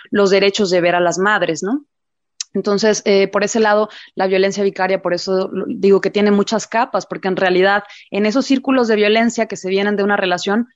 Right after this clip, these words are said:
pueden ser muchísimas violencias las que se hayan vivido ahí, económica, física, psicológica, obviamente, emocional, y en muchos casos también, pues, sexual, y, este, y que es una de las, de las más, este, complejas.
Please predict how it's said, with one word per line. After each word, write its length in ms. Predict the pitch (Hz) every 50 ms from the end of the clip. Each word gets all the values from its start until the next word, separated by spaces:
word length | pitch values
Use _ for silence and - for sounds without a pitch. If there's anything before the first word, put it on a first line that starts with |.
| _ _ _ _ _
pueden 300 | - 202 196 208 214 220
ser 220 | 208 - 214 214 240 -
muchísimas 720 | 196 196 190 190 - 226 226 220 - 240 226 208 196 180
violencias 320 | 185 175 185 190 220 208
las 120 | 202 180
que 100 | - 190
se 100 | - 202
hayan 160 | 185 190 190 190
vivido 340 | 185 185 185 185 180 185
ahí, 340 | 185 185 202 247 277 269 - -
económica, 880 | 165 - - 175 180 185 196 202 214 208 196 - 190 185 180 180 180 - - - - _ _
física, 880 | _ - 202 202 208 208 - 220 185 - - 185 185 180 180 180 185 -
psicológica, 600 | - 190 175 - 175 175 190 190 220 208 - 185
obviamente, 680 | 180 175 170 175 180 185 196 196 190 - 185 185 - -
emocional, 800 | 185 180 175 170 - - 160 170 180 190 190 196 196 196 196 190 - _ _ _ _ _ _ - 208
y 200 | 202 202 196 196
en 100 | 196 196
muchos 300 | 202 208 208 - 233 -
casos 400 | - 240 226 214 208 233 220 -
también, 420 | 208 196 190 180 190 196 196 196
pues, 280 | - 175 170 - - _ _
sexual, 600 | - - 180 175 - - 202 208 226 262 311 - -
y, 200 | 202 196 - -
este, 400 | 165 - - - 165 170 - -
y 160 | - 196 170 165
que 120 | - 180
es 240 | 175 165 - - -
una 200 | - 185 180 180
de 80 | 170
las, 180 | 165 165 170 -
de 200 | - - 170 170
las 160 | 165 165 165 170
más, 340 | 185 185 185 185 - -
este, 300 | - 202 185 - - 175
complejas. 580 | 165 - 170 165 - 190 190 196 - 247 269 -